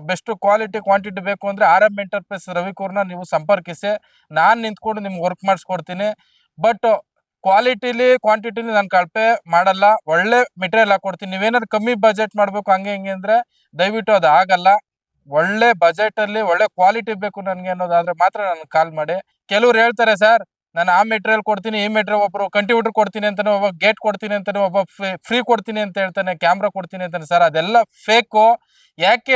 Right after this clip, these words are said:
ಅಂದ್ರೆ ಈ ವರ್ಕಲ್ಲಿ ಮಾಡದೆ ಅಮ್ಮಮ್ಮ ಅಂದ್ರೆ ಐದು ಎಕರೆ, ನಾಲ್ಕು ಎಕರೆ ಮಾಡಿದ್ರೆ ಒಂದ್ ಹತ್ತು ಇಪ್ಪತ್ತು ಸಾವಿರ ದುಡ್ಡು ಉಳ್ಸೋದೇ ಕಷ್ಟ, ಅವ್ರು ಕೂಲಿ ಎತ್ಕೊಳ್ಳೋದೇ ಕಷ್ಟ, ಫೇಕ್ ಮಾಡ್ಕೊಂಡು ನಿಂತಿದ್ದಾರೆ.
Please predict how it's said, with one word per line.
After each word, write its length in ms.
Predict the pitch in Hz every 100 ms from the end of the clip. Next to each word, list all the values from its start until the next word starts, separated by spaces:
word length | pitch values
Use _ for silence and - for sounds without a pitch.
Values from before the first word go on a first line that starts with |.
| 233
ಅಂದ್ರೆ 200 | 214 214 220 220
ಈ 20 | 240
ವರ್ಕಲ್ಲಿ 360 | 220 - 254 220
ಮಾಡದೆ 280 | 208 220 233 202
ಅಮ್ಮಮ್ಮ 320 | 180 190 196 214
ಅಂದ್ರೆ 160 | 240 226 214
ಐದು 120 | 208
ಎಕರೆ, 180 | - 214
ನಾಲ್ಕು 180 | 196 190 190
ಎಕರೆ 140 | 202 196
ಮಾಡಿದ್ರೆ 180 | 190 190
ಒಂದ್ 120 | 180
ಹತ್ತು 140 | 185
ಇಪ್ಪತ್ತು 200 | 180 185
ಸಾವಿರ 140 | 196 196 170
ದುಡ್ಡು 220 | 160 190
ಉಳ್ಸೋದೇ 320 | 185 - 190 202
ಕಷ್ಟ, 180 | 156 - 180
ಅವ್ರು 140 | 151 147
ಕೂಲಿ 180 | 202 214 196
ಎತ್ಕೊಳ್ಳೋದೇ 380 | - 196 185 175
ಕಷ್ಟ, 200 | 160 - 170 185 - _ _ _ -
ಫೇಕ್ 220 | 226 247 240
ಮಾಡ್ಕೊಂಡು 300 | 233 226 208
ನಿಂತಿದ್ದಾರೆ. 460 | 185 190 175 170